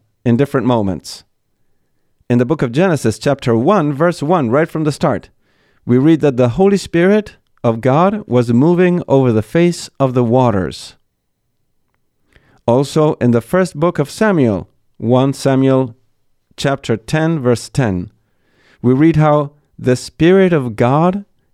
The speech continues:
came mightily upon Saul, and he prophesied together with the other prophets. And similarly, in many other passages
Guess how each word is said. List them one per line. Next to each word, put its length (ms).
came 520
mightily 640
upon 480
Saul, 640
and 140
he 100
prophesied 840
together 360
with 160
the 80
other 140
prophets. 640
And 160
similarly, 540
in 100
many 180
other 140
passages 800